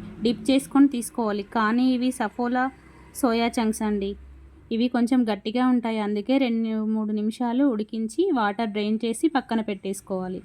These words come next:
ఇప్పుడు స్టవ్ పైన గిన్నె పెట్టుకొని అందులో ఒక టీ స్పూన్ ఆయిల్ వేసి మూడు పచ్చిమిర్చి కట్ చేసి ఫ్రై చేసుకోవాలి.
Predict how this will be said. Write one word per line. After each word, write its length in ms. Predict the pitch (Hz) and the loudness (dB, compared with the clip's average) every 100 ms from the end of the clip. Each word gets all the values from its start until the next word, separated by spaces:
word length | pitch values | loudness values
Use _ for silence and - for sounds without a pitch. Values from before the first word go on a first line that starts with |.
| - - - 240 | -16 -20 -8 -6
ఇప్పుడు 240 | 233 226 | -2 0
స్టవ్ 280 | 247 233 214 226 | 0 0 0 0
పైన 300 | 247 262 220 | 2 2 2
గిన్నె 220 | 220 226 | 0 -2
పెట్టుకొని 520 | 226 220 226 233 349 349 - - - _ 220 | -4 -6 -2 2 2 2 -14 -20 -20 _ -4
అందులో 420 | 220 226 240 254 | -2 0 0 -2
ఒక 140 | 240 | -4
టీ 200 | 220 214 | -4 -4
స్పూన్ 300 | - - 233 | -4 -2 0
ఆయిల్ 340 | 214 208 214 220 | 0 -2 -4 -2
వేసి 440 | 220 220 311 359 - _ _ _ _ _ _ _ _ _ _ _ _ _ 240 | -4 0 2 2 -2 _ _ _ _ _ _ _ _ _ _ _ _ _ -8
మూడు 160 | 233 | -4
పచ్చిమిర్చి 520 | 233 202 247 247 - | -2 -2 -2 -2 -2
కట్ 300 | - 202 - | -2 -2 0
చేసి 260 | 233 226 302 | -4 0 0
ఫ్రై 260 | 294 202 196 | 2 0 -2
చేసుకోవాలి. 640 | 190 - 190 185 185 - | -6 -6 -8 -6 -6 -8